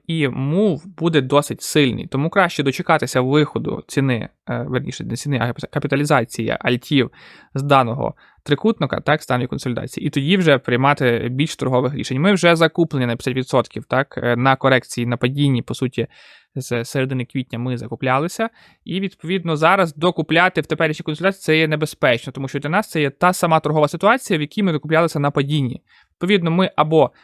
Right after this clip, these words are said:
будемо докуплятись, коли ціна біткоїна, коли капіталізація альтів вийде з даного, е, з даного трикутника, так, і локально скоригується, тоді ми докупимося. Або коли вона провалиться ще нижче, ми тоді ще на п'ятдесят відсотків нашого депозиту доберемо,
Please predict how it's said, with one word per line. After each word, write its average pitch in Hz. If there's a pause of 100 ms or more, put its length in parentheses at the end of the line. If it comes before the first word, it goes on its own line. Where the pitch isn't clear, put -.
(120)
будемо 156
докуплятись, 151
коли 147
ціна 139
біткоїна, 127 (680)
коли 156
капіталізація 147
альтів 139
вийде 135
з 123
даного, 120 (240)
е, 123 (500)
з 135
даного 123
трикутника, -
так, 151
і -
локально 131
скоригується, 135
тоді 139
ми 131
докупимося. 131 (300)
Або 202
коли 156
вона 151
провалиться 139
ще -
нижче, 160
ми 131
тоді 135
ще 147
на 135
п'ятдесят 123
відсотків 123
нашого 127
депозиту 120
доберемо, 127